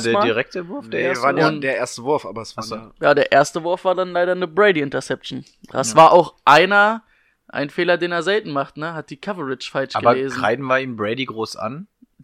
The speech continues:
Speaker 1: Schon, er hat
Speaker 3: Ja.
Speaker 1: es, er hat, glaub ich, also so wie es aussah, dachte er, es wäre eine Man-Coverage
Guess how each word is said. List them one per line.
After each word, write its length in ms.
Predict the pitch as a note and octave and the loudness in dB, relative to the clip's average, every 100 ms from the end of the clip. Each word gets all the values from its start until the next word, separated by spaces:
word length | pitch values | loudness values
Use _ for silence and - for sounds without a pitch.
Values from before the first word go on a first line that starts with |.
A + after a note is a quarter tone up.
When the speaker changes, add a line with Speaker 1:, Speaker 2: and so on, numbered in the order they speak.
| - C#3+ | -14 -10
Speaker 1:
Schon, 380 | B2 - E3 E3+ | -4 4 6 6
er 180 | C#3+ C#3 | 6 8
hat 120 | D#3 | 6
Speaker 3:
Ja. 300 | G2 F#2+ F#2 D3 | 2 -8 -4 -2
Speaker 1:
es, 160 | D3 | -2
er 240 | - D#3+ D#3 | 4 6 6
hat, 260 | - - | 4 2
glaub 280 | E3 F3+ F3 | 4 4 4
ich, 160 | F3 - | 0 0
also 320 | D3 D#3 D#3 - - | 2 2 2 -4 -4
so 180 | E3+ F3 | -2 -2
wie 40 | |
es 80 | E3 | 0
aussah, 320 | D3+ G3 F#3+ | 2 4 4
dachte 280 | D#3 E3+ E3+ | 4 2 4
er, 80 | D#3 | 2
es 100 | - | 4
wäre 80 | E3 | 2
eine 100 | D3 | 2
Man-Coverage 920 | D#3 G#3+ A#3 A#3 A3+ A3+ A#3 - | 0 -2 -2 -2 2 2 0 -6